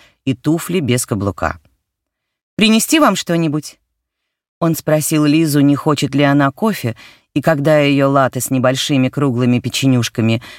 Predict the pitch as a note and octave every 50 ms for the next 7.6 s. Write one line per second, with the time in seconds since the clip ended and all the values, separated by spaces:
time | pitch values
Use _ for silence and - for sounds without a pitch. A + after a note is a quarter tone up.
0 | - _ - C3 C#3 - - C3 B2+ C3 B2 A2+ - - B2 A2 B2 A#2 A2+ G2+
1 | G#2+ G#2+ - - D#3+ G3 G3+ - - _ _ _ _ _ _ _ - G3+ B3+ C4+
2 | F#3+ F3+ C#3+ - - - D3 D#3+ F#3+ A3 A3+ G3 D#3+ C3+ A#2+ A#2+ - - A2+ A2+
3 | A2+ B2 C3+ C3+ C3 - - - - F3 F#3 F3+ D#3 A2+ G2 - - _ _ _
4 | _ _ _ _ _ B2 A#2+ - - - B2 A#2+ - - C#3+ C#3+ - - - C3+
5 | A#2+ - A#2+ A#2 A#2 A#2 - - - G#2 F#2+ F2 E2 D#2+ - - _ _ _ _
6 | _ _ _ _ _ _ _ _ _ _ _ _ - B2+ C3 C3 C3+ D3 C#3+ C#3
7 | - - C3 B2+ A#2+ C#3 A#2+ C3 E3 F#3+ F3+